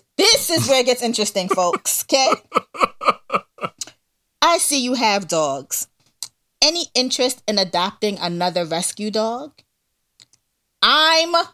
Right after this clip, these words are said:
housebroken and seeking the right leg to hump.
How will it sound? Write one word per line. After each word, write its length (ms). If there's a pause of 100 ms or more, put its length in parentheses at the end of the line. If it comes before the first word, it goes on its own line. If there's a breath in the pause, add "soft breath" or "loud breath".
(260)
housebroken 920 (640)
and 160
seeking 640
the 140
right 300
leg 360 (120)
to 180
hump. 360